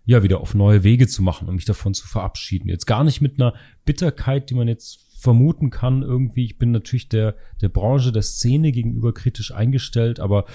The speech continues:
bereue das in keiner Weise, dass ich das gemacht habe, weil ich wollte das immer machen und ich musste das haben, auch für mein Ego, einfach zu sagen, „Ja, hier C E O, Gründer, bla, bla, bla, fand ich total geil, musste ich einmal aus meinem System rauskriegen.“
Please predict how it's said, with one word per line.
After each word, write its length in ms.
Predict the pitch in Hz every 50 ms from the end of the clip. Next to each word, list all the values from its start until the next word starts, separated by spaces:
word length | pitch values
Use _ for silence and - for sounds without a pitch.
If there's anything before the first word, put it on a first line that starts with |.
| - - - -
bereue 400 | 107 92 76 95 123 151 165 143
das 180 | 131 117 - 117
in 140 | 113 98
keiner 320 | - - 101 107 113 107 90
Weise, 260 | 92 107 123 120 117
dass 140 | 90 95 -
ich 60 | -
das 180 | - 95 - -
gemacht 340 | 95 92 107 117 - -
habe, 100 | 92 80
weil 100 | 85 87
ich 120 | 92 90 90
wollte 300 | 95 127 160 165 - 113
das 160 | 95 92 -
immer 180 | - 98 92 87
machen 260 | 87 87 82 87 87
und 60 | 82
ich 100 | 82 82
musste 440 | 95 104 110 131 156 - - - 92
das 160 | 92 - -
haben, 200 | 85 85 85 82
auch 120 | - -
für 120 | - - 101
mein 160 | 90 87 85
Ego, 500 | - 92 95 110 117 107 90 82 80 - - - - - - - -
einfach 260 | 82 87 85 95 90
zu 140 | - - 98
sagen, 340 | 85 95 87 85 85 87 87
„Ja, 60 | 80
hier 260 | 80 85 92 95 90
C 240 | 87 - - 92 90
E 60 | 90
O, 240 | 87 87 90 92 90
Gründer, 420 | 90 - - 95 95 90 87 85
bla, 240 | 82 - 87 85 87
bla, 200 | - - 87 82
bla, 240 | 82 - 82 80 82
fand 240 | - - - 90 85
ich 80 | - -
total 360 | - - - - 92 87 87
geil, 200 | 90 90 87 90
musste 260 | 95 98 - - -
ich 140 | - - -
einmal 140 | 98 95 87
aus 120 | - -
meinem 160 | 95 90 85
System 320 | 85 87 - - 104 101 98
rauskriegen.“ 680 | 85 82 82 - - - - 92 87 87 95 98 -